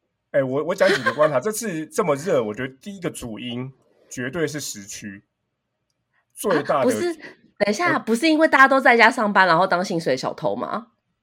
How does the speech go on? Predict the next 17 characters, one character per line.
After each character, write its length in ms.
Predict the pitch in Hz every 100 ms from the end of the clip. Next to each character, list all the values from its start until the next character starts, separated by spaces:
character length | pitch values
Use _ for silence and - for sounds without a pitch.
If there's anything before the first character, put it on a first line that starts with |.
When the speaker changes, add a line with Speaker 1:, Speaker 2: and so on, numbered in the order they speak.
| -
Speaker 1:
哎， 120 | 156 - - - -
那 80 | 220
你 140 | 170
要， 180 | 139 208
你 200 | 180 165
也 60 | 214
要 140 | 202
先， 340 | 180 175 170 175
你 100 | 147
也 140 | 185 143
要 160 | 165
先 380 | 147 156 147 147
时 260 | 151 - 123
区 260 | 120 - 147
一 120 | 120
致 300 | - 131 107
啊。 200 | 95